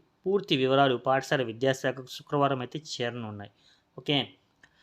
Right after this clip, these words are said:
త్వరలో ఎంపిక జాబితా అయితే విడుదల చేస్తాం. సర్టిఫికేట్ వెరిఫికేషన్ తర్వాత రిజర్వేషన్ల వారీగా అభ్యర్థుల ఎంపికనైతే జాబితాను పాఠశాల విద్యాశాఖ విడుదలైతే చేస్తున్నట్లు అధికారులు ప్రకటించారు. వారం రోజుల్లో ఈ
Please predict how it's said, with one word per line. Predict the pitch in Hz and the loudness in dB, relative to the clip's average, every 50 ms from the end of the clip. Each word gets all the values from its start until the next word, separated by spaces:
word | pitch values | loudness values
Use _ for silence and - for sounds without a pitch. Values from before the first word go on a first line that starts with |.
| _ _ _ _ _ _ _ - | _ _ _ _ _ _ _ 0
త్వరలో | 156 160 170 196 190 | 0 2 4 4 4
ఎంపిక | 175 160 151 151 - 156 156 | 4 4 2 0 0 0 2
జాబితా | 139 143 139 135 135 131 147 135 | 4 4 4 4 2 2 2 2
అయితే | 135 135 - 147 | 2 2 0 0
విడుదల | 127 117 117 120 127 131 135 | 0 0 0 0 0 0 0
చేస్తాం. | 127 - 131 127 127 - - - 147 165 - - _ _ _ _ _ _ _ _ - | 0 0 -2 -2 -2 -4 -4 -6 -6 -6 -8 -12 _ _ _ _ _ _ _ _ -10
సర్టిఫికేట్ | - - 143 139 - - - 190 180 165 | -6 -4 -4 -6 -6 -4 0 2 2 4
వెరిఫికేషన్ | 139 139 139 147 147 - 156 139 - - 151 131 117 117 123 - _ _ _ _ _ _ _ _ _ _ - | 2 2 0 -2 -2 -2 -2 0 0 0 -2 -2 -4 -6 -12 -16 _ _ _ _ _ _ _ _ _ _ -2
తర్వాత | 143 143 151 160 160 165 160 - 143 | 0 2 4 6 6 4 4 2 0
రిజర్వేషన్ల | 127 123 131 156 156 156 151 156 151 - - 165 156 156 151 143 | 0 2 2 2 2 4 2 2 2 0 0 0 0 2 2 2
వారీగా | 131 123 123 123 131 131 135 151 - - | 4 4 2 2 2 0 -2 -4 -6 -6
అభ్యర్థుల | - 123 120 135 135 139 135 139 127 | -10 -4 0 0 2 2 4 2 2
ఎంపికనైతే | 120 120 120 120 - - 127 123 120 127 151 160 - - _ _ _ _ _ _ _ _ _ | 0 -2 -6 -8 -8 -6 -4 -4 -4 -4 -6 -6 -8 -10 _ _ _ _ _ _ _ _ _
జాబితాను | - 117 110 135 127 131 143 151 143 160 151 143 127 | -12 -4 0 2 2 2 2 0 0 0 0 0 -2
పాఠశాల | - - 131 131 135 135 - 170 151 143 | -2 0 2 2 2 2 2 0 0 0
విద్యాశాఖ | 123 123 120 117 135 139 139 - 151 143 143 139 | -2 -4 -2 0 0 0 0 0 0 0 0 0
విడుదలైతే | 123 123 120 123 120 123 120 120 139 127 - | -2 0 0 2 2 2 0 0 -2 -4 -4
చేస్తున్నట్లు | - - 120 113 - - - 131 120 117 113 - 127 120 | -6 -6 -6 -6 -6 -6 -8 -6 -6 -6 -6 -4 -4 -4
అధికారులు | 110 110 117 120 - 135 135 127 127 | -2 -4 -6 -4 -2 0 0 0 -2
ప్రకటించారు. | - - 120 - - 127 120 - - 127 127 156 - - _ _ _ _ _ _ _ _ _ | -4 -8 -8 -6 -6 -8 -8 -6 -6 -6 -6 -6 -8 -10 _ _ _ _ _ _ _ _ _
వారం | 139 143 160 175 196 196 185 | 6 8 8 8 6 4 4
రోజుల్లో | 170 160 147 139 165 165 175 165 | 2 2 4 2 2 4 4 4
ఈ | 151 139 | 4 4